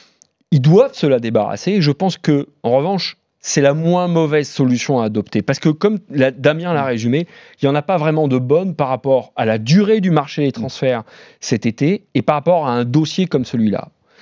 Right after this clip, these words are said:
La dernière chose, moi, qui me, qui pique ma curiosité et qui, en même temps, me fait, me fait peur, entre guillemets, c'est que la volonté d'un joueur de partir, et quand c'est un joueur comme ça, c'est très, très compliqué de le ramener dans le rang.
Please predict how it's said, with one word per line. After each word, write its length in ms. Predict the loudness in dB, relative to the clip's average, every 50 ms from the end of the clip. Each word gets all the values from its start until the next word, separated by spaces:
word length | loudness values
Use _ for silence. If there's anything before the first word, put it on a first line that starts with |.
| -20 _ _ _ -6
La 100 | -6 -4
dernière 360 | -4 -4 -6 -6 -4 -4 -2
chose, 240 | -2 -2 0 0 0
moi, 180 | 0 0 0
qui 180 | -2 -2 0 2
me, 720 | 2 4 4 2 2 0 -2 -4 -6 -8 -10 -10 -12 -16 -18 _ _ _ -20
qui 160 | -16 -14 -14 -12 _ -2
pique 180 | -2 -2 0
ma 140 | 0 -2 -2
curiosité 680 | -2 -2 -2 -2 -2 0 -2 -2 0 0 0 0 0 -4
et 60 | -6
qui, 140 | -4 -2 -2
en 40 | -2
même 180 | -2 -6 -4
temps, 140 | -4 -4 -2
me 80 | -2 -2
fait, 240 | -2 -4 -4 -4 _ _ _ _ _ _
me 80 | -16 -8
fait 160 | -6 -6 -4
peur, 260 | -2 0 0 0 0
entre 220 | -2 -6 -6 -4 -2
guillemets, 340 | 0 0 0 0 -2 -4 -6 -8 -14 -20 -20 -20 -20 -20 _ _
c'est 240 | -10 -4 -2 -2 -2
que 380 | 0 0 0 0 0 0 -4 -8 _ _ _ _ _ _ _ _ _ _ _ _ -4
la 140 | -2 -2 0
volonté 500 | 2 2 4 4 2 0 0 -2 -2 -2
d'un 140 | -2 -2
joueur 240 | -2 -2 -2 -2 -2
de 80 | -4 -4
partir, 640 | -4 -6 -6 -6 -8 -10 -8 -8 -8 -10 _ _ _ _ _ _ _ _ -10
et 80 | -6
quand 200 | -4 -2 0 0
c'est 240 | -2 -2 -6 -6 -4
un 80 | -4 -2
joueur 360 | -2 0 -2 -2 -2 -4 -4
comme 160 | -4 -4 -4
ça, 280 | -6 -8 -10 -10 -12 -16 _ _ _ _ _ _ _ _ _ _ _ _ _ _ _ _ _ _ _ _ _ -6
c'est 240 | -4 -4 -4 -4
très, 480 | -4 -2 0 0 0 0 -2 -8 -12 -16 _ _ _
très 420 | -8 -4 0 0 0 0 -2 -8 -14 -10 -4
compliqué 500 | -2 -2 -2 -2 -2 -6 -6 -4 -4 -4
de 100 | -2 0
le 120 | 0 0 0
ramener 500 | -2 -2 -2 0 0 0 0 0 0 0
dans 140 | 0 -2 -4
le 80 | -4
rang. 240 | -6 -10 -10 -12